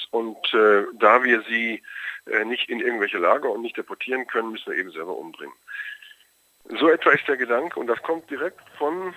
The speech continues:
sozusagen der Entscheidung im September neununddreißig in Polen, gibt es eine sukzessive Radikalisierung,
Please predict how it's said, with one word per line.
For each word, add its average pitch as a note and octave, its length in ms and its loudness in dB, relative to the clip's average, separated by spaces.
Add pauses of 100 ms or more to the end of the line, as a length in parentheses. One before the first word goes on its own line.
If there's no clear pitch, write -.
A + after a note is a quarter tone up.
(120)
sozusagen C3+ 320 -2
der A#2+ 80 2
Entscheidung C3 580 0
im A2 280 -2
September C3 480 0
neununddreißig A2+ 880 2
in - 140 -20
Polen, D#3 340 -4 (420)
gibt - 180 0
es - 120 -6
eine A2 200 -2
sukzessive C#3 680 -6
Radikalisierung, B2 960 0